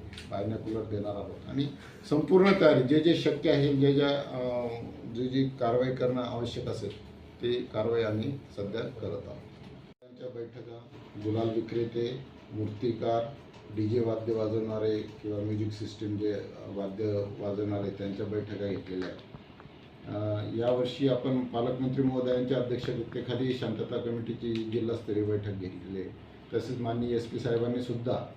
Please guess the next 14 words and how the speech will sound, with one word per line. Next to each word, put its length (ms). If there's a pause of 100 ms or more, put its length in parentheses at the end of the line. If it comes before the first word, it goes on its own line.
(460)
अ, 100 (600)
गणेश, 280 (300)
संपूर्ण 400
जिल्ह्यातील 600 (140)
गणेश 280
मंडळांचे 500
जे 260 (420)
पदाधिकारी 560
आहेत, 120
त्यांची, 760
अ, 140
बैठक 320
घेतलेली 460
आहे. 180